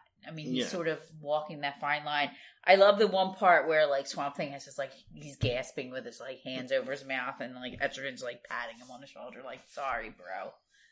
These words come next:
Speaker 2: Yeah, and so they, they walk through hell. We see Sunderland is being punished. Uh,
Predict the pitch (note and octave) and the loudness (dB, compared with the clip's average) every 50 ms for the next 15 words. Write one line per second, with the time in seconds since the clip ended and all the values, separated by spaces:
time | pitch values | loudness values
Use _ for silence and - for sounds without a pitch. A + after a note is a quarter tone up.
0 | _ _ - - - - - _ _ - A#2 A#2+ C3 B2+ A2 G2 F#2+ G2+ G#2 A#2+ | _ _ -20 -20 -20 -20 -20 _ _ -2 2 6 8 8 8 6 4 2 2 2
1 | A#2 B2+ A#2+ - - C#3 C3 C3+ C#3 C3+ C#3 B2+ C3 C#3+ C#3 C3+ C3 C#3 C#3 C3+ | 2 2 2 2 2 4 6 6 6 4 6 6 6 6 6 6 6 6 6 2
2 | - C#3 C#3 A2+ B2+ A#2+ A#2+ B2+ C3 B2 A#2+ A#2 - D3 A#2+ - - G#2+ G#2 A2+ | -2 -4 -2 0 2 4 4 4 4 2 0 -2 -2 -4 -6 -4 -2 0 0 2
3 | A2+ A#2 A#2 A#2 A#2 A2+ A2+ A#2 A#2+ B2 A#2 A2+ A2+ A2 G#2+ G#2+ - A2 G2+ G2+ | 2 0 0 0 0 -2 -2 -2 -4 -4 -2 -2 -4 -4 -4 -6 -8 -6 -6 -4
4 | G#2 G#2+ G#2 - G#2+ G#2 A2 A2+ A2+ - - - - - - _ _ _ _ _ | -4 -6 -6 -4 -4 -2 -2 -4 -4 -6 -10 -12 -14 -18 -20 _ _ _ _ _
5 | _ _ _ _ _ _ _ - F#2+ F#2+ F#2+ F#2+ F#2+ F2+ F2+ F#2 F2+ | _ _ _ _ _ _ _ -4 0 0 2 2 2 0 0 -2 -6